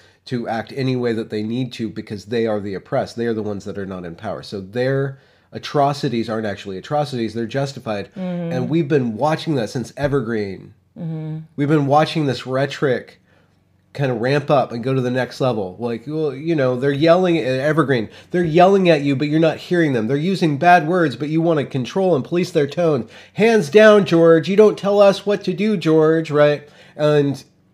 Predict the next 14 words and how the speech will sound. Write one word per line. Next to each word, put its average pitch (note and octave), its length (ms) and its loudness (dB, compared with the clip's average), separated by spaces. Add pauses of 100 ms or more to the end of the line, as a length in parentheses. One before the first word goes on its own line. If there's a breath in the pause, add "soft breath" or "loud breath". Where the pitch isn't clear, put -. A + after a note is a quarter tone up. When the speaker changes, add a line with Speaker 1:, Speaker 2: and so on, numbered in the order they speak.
(640)
Speaker 1:
these, C#3 340 -2
this C#3+ 280 -4
atrocious F3 720 -2
behavior C#3+ 960 -4 (360 loud breath)
is C#3+ 380 -4 (720)
justified D#3 840 0
because C3+ 340 -4
these C#3+ 240 -6
kids D#3+ 280 -2
are D3 140 2
the C#3 160 -2
oppressed D#3 520 -6
ones, - 500 -8
right? A#2 300 -6